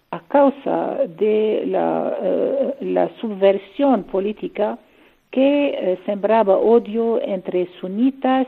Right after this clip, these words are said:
y chiitas. Eh, son la, las dos, eh, grandes ramas del Islam y, eh, son como, eh, ramas, eh, hermanas, pero que se odian. Bueno,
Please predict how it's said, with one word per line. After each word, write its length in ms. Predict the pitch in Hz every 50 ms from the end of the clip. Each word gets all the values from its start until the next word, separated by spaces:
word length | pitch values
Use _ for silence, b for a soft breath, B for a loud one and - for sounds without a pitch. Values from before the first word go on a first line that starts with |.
| 262
y 160 | - - 208 175 - -
chiitas. 520 | - 202 208 220 226 - - - 139 156 - - _ b b b b b b b b b
Eh, 380 | - 208 185 180 180 175 175 175 - -
son 280 | - 214 208 202 185
la, 200 | 170 165 165 -
las 220 | - 170 180 180 180 -
dos, 300 | - 170 202 220 214 208 - - -
eh, 280 | 180 180 180 175 185 - - 214 185
grandes 480 | 170 185 190 208 202 202 190 175 170 170 - -
ramas 400 | 185 202 214 208 196 175 156 165 - -
del 380 | - 170 - 190 185 180 - -
Islam 560 | - - - - - 247 277 277 269 262 262 - B B B B B B B B B B B
y, 360 | - 202 220 226 226 226 220
eh, 280 | 214 202 196 185 185 185 - -
son 260 | - 214 214 208 208 202
como, 540 | - - 202 196 196 196 202 196 202 208 208 b b b b b b b -
eh, 760 | - 185 180 180 170 170 170 170 165 160 165 170 180 196 196
ramas, 560 | 196 185 196 202 196 202 202 202 202 202 202 202 - - -
eh, 260 | 180 175 170 175 - -
hermanas, 640 | - 180 175 175 180 202 208 220 220 214 214 214 214 - - -
pero 260 | - 202 202 202 185
que 140 | - - 175 - -
se 80 | 180
odian. 420 | 190 185 175 160 - - 160 151 160 _ _ _ _ b b b b b b b b b b b b b b b b -
Bueno, 460 | 190 202 220 220 220 226 226 226